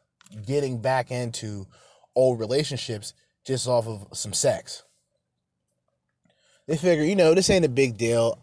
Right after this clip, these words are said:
I'll smash, right? I'll just have sex with her and, you know, I'll go my own way. But then they get hooked 'cause a lot of these men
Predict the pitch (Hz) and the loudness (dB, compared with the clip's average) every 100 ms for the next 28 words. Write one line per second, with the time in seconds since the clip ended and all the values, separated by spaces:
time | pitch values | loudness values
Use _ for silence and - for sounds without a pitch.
0 | - 143 151 - 123 123 117 117 - - | 2 4 4 2 -2 -2 0 -2 -4 -10
1 | _ _ _ _ _ _ 107 120 120 - | _ _ _ _ _ _ -6 -4 -4 -6
2 | _ _ _ _ _ _ 131 160 165 156 | _ _ _ _ _ _ 4 4 4 0
3 | 151 139 123 143 131 120 127 123 120 117 | 0 -2 -2 -6 -8 -8 -8 -6 -8 -10
4 | - - - - _ - - 123 120 123 | -16 -20 -20 -20 _ -18 -8 -4 -4 -4
5 | 156 135 - 151 143 135 123 123 110 117 | -2 -2 0 0 0 0 0 0 -2 0
6 | 160 92 - _ _ _ - 117 135 127 | 0 -2 -10 _ _ _ -12 -4 -2 0
7 | 135 120 120 220 196 - - _ _ _ | 0 0 2 4 4 0 -16 _ _ _
8 | _ _ _ - _ _ _ _ _ _ | _ _ _ -20 _ _ _ _ _ _
9 | - 120 127 143 147 139 143 127 147 139 | -8 -2 2 4 2 -2 -6 -4 -4 -4
10 | 131 | -6